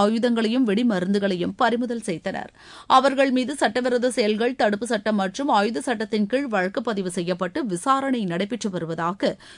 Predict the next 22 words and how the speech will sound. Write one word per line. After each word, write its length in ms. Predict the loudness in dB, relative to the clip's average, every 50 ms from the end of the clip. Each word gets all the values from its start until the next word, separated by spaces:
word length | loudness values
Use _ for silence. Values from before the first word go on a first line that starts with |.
| -16 _
காவல்துறை 600 | 6 8 10 10 10 8 4 0 0 0 0 0
உயர் 320 | 0 0 -2 0 0 0 0
அதிகாரி 420 | 0 0 0 0 2 2 2 0
ஒருவர் 400 | 0 -2 -4 -4 -6 -8 -8 -10 -6 -4
தெரிவித்தார். 600 | -4 -4 -2 -4 -8 -8 -8 -6 -6 -6 -8 -12 -18 _ _ _ _ _ -20 -20 -20 -20 -20 -20 -20 _ -20 -20 _ _ _ -20 -20 -20 _ _ _ -20 -20 -20 -20 -20 -20 -20 _ _ 8
தேர்வுகளை 480 | 10 10 10 8 6 4 4 4 6
வெளிப்படையாகவும் 880 | 6 4 4 4 4 2 2 4 6 6 6 6 6 4 2 0 0 4
பாதுகாப்பாகவும் 880 | 6 6 6 6 6 4 4 4 6 6 6 6 6 4 4 4 4
நடத்துவதற்கான 760 | 4 2 2 0 0 0 0 0 0 4 4 6 6 6 4 2
பல்வேறு 440 | 2 2 2 2 2 2 0 0 0
நடவடிக்கைகள் 720 | 0 2 0 2 0 0 -2 0 -2 -2 0 0 0 0
எடுக்கப்பட்டுள்ளதாக 1040 | 0 -2 -4 -2 -2 -2 -4 -2 -4 -2 -2 -2 -2 0 2 2 2 2 0 -2 0 2
பணியாளர் 540 | 4 4 4 2 0 -2 -2 -4 -4 -2 0
தேர்வாணையம் 600 | 0 0 0 0 0 -2 -2 -2 -4 -6 -6 -8 -6 -4
தெரிவித்துள்ளது. 640 | -4 -4 -2 -4 -6 -6 -6 -6 -6 -6 -6 -8 -12 -12 _ -20 -20 -20 -20 -8 2
இந்த 260 | 6 6 8 8 6
தேர்வுகளில் 680 | 4 6 6 6 6 6 4 4 6 6 6 6 4 4
பங்கேற்கும் 540 | 6 6 6 6 4 4 2 2 2 2 2 4
விண்ணப்பதாரர்கள் 880 | 4 2 2 0 2 6 6 6 6 6 4 2 2 2 2 0 0
வினா 340 | 2 2 2 4 4 4 4
மற்றும் 380 | 4 2 2 0 0 0 2 2
விடைத்தாள்களை 680 | 2 2 2 2 4 4 4 4 4 2 2 0 0